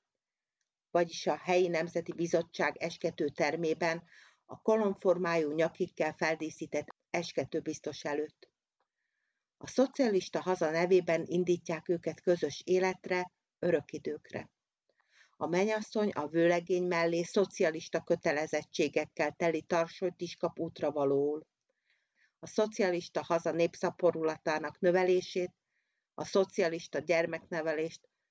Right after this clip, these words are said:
a szocializmus építését és a szocialista férj teljes ellátását. A szocialista cipőket és a szocialista menyasszonyokat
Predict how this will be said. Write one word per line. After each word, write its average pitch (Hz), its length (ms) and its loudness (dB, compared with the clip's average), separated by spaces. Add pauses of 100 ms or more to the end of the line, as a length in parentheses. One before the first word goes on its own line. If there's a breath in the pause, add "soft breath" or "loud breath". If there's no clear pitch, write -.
(180)
a - 100 -10
szocializmus 165 800 0
építését 196 880 2
és - 180 -6
a 165 60 -2
szocialista 190 840 0
férj 156 340 4
teljes 190 400 0
ellátását. 151 1040 -4 (1040 soft breath)
A 165 80 -16
szocialista 208 720 0
cipőket 214 640 0 (100)
és - 160 -10
a 165 80 0
szocialista 175 680 0
menyasszonyokat 180 920 2